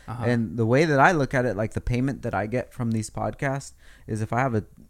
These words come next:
Speaker 2: a few hour conversation with somebody, I'm picking their brain about whatever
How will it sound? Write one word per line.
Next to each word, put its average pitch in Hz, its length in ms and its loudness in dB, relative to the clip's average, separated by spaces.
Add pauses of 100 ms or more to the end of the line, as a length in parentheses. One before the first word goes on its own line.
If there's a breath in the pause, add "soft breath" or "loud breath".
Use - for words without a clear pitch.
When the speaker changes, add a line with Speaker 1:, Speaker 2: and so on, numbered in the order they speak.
(160)
Speaker 2:
a 98 80 -4
few 135 240 0
hour 120 200 6
conversation 127 720 -2
with 104 100 -4
somebody, 98 520 -2 (520 soft breath)
I'm 120 340 0 (300)
picking 147 320 2
their 104 120 0
brain 101 520 0 (360)
about 92 320 0
whatever 107 680 2